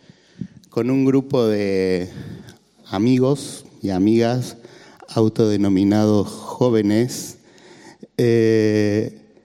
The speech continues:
nos estuvimos reuniendo, eh, los días viernes, por ahí era en, en nuestra casa, por ahí era en la casa de Laila y Germán,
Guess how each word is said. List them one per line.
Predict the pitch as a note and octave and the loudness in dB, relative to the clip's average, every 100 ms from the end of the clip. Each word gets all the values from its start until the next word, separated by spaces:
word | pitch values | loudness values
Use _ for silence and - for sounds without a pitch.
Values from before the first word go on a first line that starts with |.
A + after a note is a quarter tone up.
| _ _ - - _ - | _ _ -20 -20 _ -2
nos | C#3+ | -2
estuvimos | C3+ D#3 E3 F#3 D#3 | -2 -2 0 0 -2
reuniendo, | D3 B2+ C3 C#3+ D#3+ D#3+ D#3+ E3+ E3 - - - - _ _ _ | 0 0 0 0 -2 -2 -2 -2 -4 -12 -14 -16 -20 _ _ _
eh, | - | -18
los | G2 G2+ | -14 -12
días | G#2+ B2+ A2+ | -8 -6 -2
viernes, | C3+ F3 F3 F3 F3 F3 - _ _ _ _ _ | 0 0 0 -2 -2 -4 -12 _ _ _ _ _
por | G#2 | -10
ahí | G#2 A#2+ | -6 -4
era | A#2+ | -4
en, | A2+ G2 F2+ E2+ E2+ F2 F#2 - - _ | -4 -2 -2 -4 -6 -10 -12 -20 -20 _
en | - F#2+ | -4 -4
nuestra | F2+ - G2+ | -4 -4 -4
casa, | D3 D3+ - B2+ | -2 -2 -2 -4
por | A2 F#2+ | 0 0
ahí | F#2 G2+ | 2 0
era | G#2 G2+ | 0 0
en | F#2+ | 0
la | F2+ | 0
casa | G2 G#2 - G2 - - - - - - | -2 -4 -4 -6 -6 -14 -20 -20 -18 -6
de | F2 | -2
Laila | F#2 F#2+ F#2+ | 0 0 -2
y | |
Germán, | F2 F2+ E2 A2 C3+ C3 B2+ | -4 -6 -4 -2 -2 -2 -4